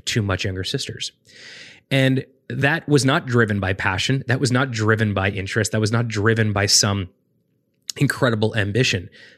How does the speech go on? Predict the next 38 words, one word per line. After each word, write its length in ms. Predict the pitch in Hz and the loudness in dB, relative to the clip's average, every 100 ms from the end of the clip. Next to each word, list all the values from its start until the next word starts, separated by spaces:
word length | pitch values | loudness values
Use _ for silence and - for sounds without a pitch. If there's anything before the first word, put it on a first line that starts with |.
| _ | _
That 160 | - 143 | -6 0
was 200 | 170 107 | 0 0
driven 400 | - 117 127 101 | 0 2 2 0
by 260 | 104 104 - | 0 0 -2
anxiety. 720 | 98 90 95 127 107 - - | -4 -4 -2 -2 -2 -10 -12
That 120 | - | -2
was 160 | 135 107 | 0 0
driven 480 | 107 107 123 117 92 | 2 2 2 0 0
by 400 | 101 98 98 95 - - | 0 2 0 -2 -8 -2
this 220 | 123 117 | 0 2
need 500 | 107 98 120 107 107 - | 2 2 2 2 -2 -2
to 140 | - | 0
survive. 800 | - - 90 98 110 90 98 - - - - - - - | 2 2 2 2 0 -2 -10 -12 -16 -20 -20 -20 -8 -2
And, 520 | 117 113 110 107 - - | 2 2 2 0 -4 -2
um, 400 | 117 107 104 104 - - | 0 2 0 -4 -10 -10
t-, 100 | - | -8
a, 200 | 110 123 - | -4 -4 -4
a 60 | |
quick, 320 | 120 - 156 - | -4 2 2 2
a, 60 | 120 | -2
a 160 | 127 | -2
quick 300 | - 156 151 | -2 -2 0
sort 180 | - 113 | 2 2
of, 260 | 101 104 - | 0 -4 -4
um, 500 | 107 101 104 98 - - | -2 -2 -6 -10 -12 -2
non 200 | 120 117 | 0 2
sequitur, 360 | - 135 113 | 2 2 0
perhaps, 420 | 104 104 101 104 - | 0 0 0 -2 -2
but, 220 | 107 - | -4 0
but, 180 | 110 131 | -2 2
you 80 | |
know, 140 | 110 104 - - | 0 0 -8 -4
my 120 | 131 135 | 0 2
family 400 | 131 127 127 107 | 4 4 6 6
are, 180 | 104 110 | 4 0
are, 140 | 113 - | -2 2
are 140 | 113 | 2
immigrants. 500 | 104 107 117 - | 2 2 2 2